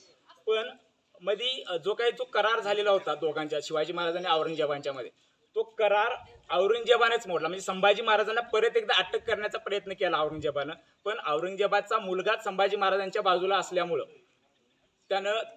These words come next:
तो डाव अगोदर संभाजी महाराजांना सांगितला आणि संभाजी महाराज आणि नेतोजी पालकर सेनापती, अ, सॉरी, प्रतापगाव, अ, प्रतापराव गुजर होते त्यावेळी सेनापती, ते, अ, सुटून परत स्वराज्यात आले. आणि त्याच्यानंतर पहिली मोहीम जी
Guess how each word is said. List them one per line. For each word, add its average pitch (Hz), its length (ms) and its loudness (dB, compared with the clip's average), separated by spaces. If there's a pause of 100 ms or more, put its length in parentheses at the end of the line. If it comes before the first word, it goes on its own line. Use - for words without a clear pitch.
(140)
तो 214 120 4
डाव 208 260 4
अगोदर 190 460 2
संभाजी 185 380 0
महाराजांना 180 340 0
सांगितला 160 380 -6
आणि 175 80 -8
संभाजी 160 340 -4
महाराज 170 400 -2
आणि 160 380 -6
नेतोजी 165 420 -6
पालकर 143 340 -6
सेनापती, 143 680 -10 (220)
अ, - 360 -10
सॉरी, 156 220 -6
प्रतापगाव, 180 520 -2
अ, 185 180 -6
प्रतापराव 190 460 0
गुजर 185 280 0
होते 165 200 -2
त्यावेळी 147 220 -4
सेनापती, 143 460 -8 (880)
ते, 196 260 0
अ, 135 160 -6
सुटून 165 300 -8
परत 180 220 2
स्वराज्यात 156 480 -2
आले. 143 180 -2 (320)
आणि 165 500 -6 (300)
त्याच्यानंतर 190 840 -2
पहिली 180 460 -6
मोहीम 170 360 -6
जी 170 180 -8